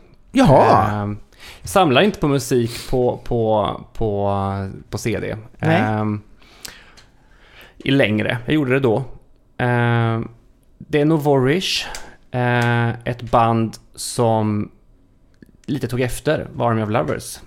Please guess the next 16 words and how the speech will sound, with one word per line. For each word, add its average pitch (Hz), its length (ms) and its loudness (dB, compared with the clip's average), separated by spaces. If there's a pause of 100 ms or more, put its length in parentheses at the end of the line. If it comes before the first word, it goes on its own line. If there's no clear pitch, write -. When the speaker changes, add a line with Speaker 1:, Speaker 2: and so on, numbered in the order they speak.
(440)
Speaker 2:
eh, - 320 -6
gjorde. - 460 -8 (880)
Ehm, 107 960 -2 (300)
originalsångerskan 139 840 0
var 185 80 4
ju 180 60 4
Dominika 147 360 0
Persinski 123 460 -4
från 147 160 -2
början, 131 440 0 (100)
ihop 123 300 -4
med 113 180 -2
Ulrik 107 400 -6
Bärmsjö. 101 600 -4 (640)
Men 113 200 -4
hon 151 320 0